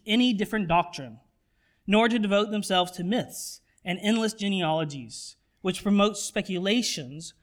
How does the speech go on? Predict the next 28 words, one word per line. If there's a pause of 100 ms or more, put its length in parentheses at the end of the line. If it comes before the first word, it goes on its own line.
(200)
rather
than
the
stewardship
from
God (120)
that
is
by
faith." (1040)
So
Paul,
in
his
letter,
wrote
to
Timothy (520)
so
that
Timothy
might
instruct
the
church
in
sound
doctrine.